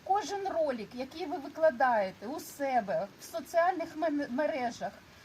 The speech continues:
нагадуйте світові, що у нас в Україні йде війна. Тому що у багатьох склалось вже враження, знаєте, що українки просто відпочивають по всьому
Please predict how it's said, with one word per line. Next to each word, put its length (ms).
нагадуйте 720
світові, 760
що 220
у 40
нас 300
в 80
Україні 520
йде 240
війна. 560
Тому 240
що 160
у 100
багатьох 560
склалось 480
вже 140
враження, 640
знаєте, 500
що 300
українки 880
просто 340
відпочивають 920
по 120
всьому 300